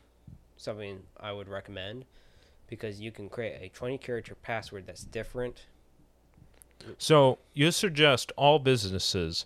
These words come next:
Speaker 2: should have all their employees use some kind of password manager?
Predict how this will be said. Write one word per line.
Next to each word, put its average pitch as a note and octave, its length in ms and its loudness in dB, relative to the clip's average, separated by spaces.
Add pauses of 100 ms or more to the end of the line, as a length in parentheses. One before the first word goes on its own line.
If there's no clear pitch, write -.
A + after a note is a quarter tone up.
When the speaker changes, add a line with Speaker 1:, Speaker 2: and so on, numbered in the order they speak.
(120)
Speaker 2:
should - 260 0
have A#2+ 260 6
all D3 240 8
their D#3 180 4
employees B2 640 2
use G2+ 280 -2
some C#3 280 0
kind G2 380 0
of - 180 -6
password A2+ 480 0
manager? F#2+ 560 -4